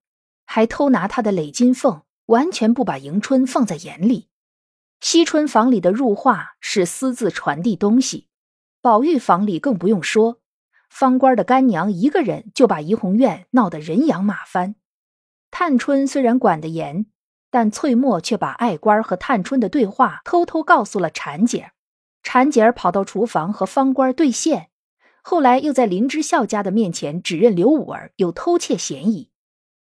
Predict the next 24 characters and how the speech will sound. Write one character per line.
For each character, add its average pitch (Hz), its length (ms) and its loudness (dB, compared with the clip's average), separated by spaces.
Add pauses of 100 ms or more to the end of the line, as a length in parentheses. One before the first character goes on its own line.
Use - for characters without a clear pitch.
(340)
这 320 140 0
翠 320 300 0
墨 277 260 4
和 214 120 -4
婵 208 340 0
姐 185 180 -4
儿 - 160 -20 (100)
就 240 160 2
都 349 180 2
是 - 140 -4
探 220 280 -2
春 214 220 -2
房 143 280 -8
里 156 120 -14
的。 - 120 -20 (1160)
就 381 160 4
连 247 280 4
宝 185 180 0
钗 277 220 -2
房 233 260 -2
里 254 120 0
的 165 100 -10
婴 240 260 0
儿 - 280 0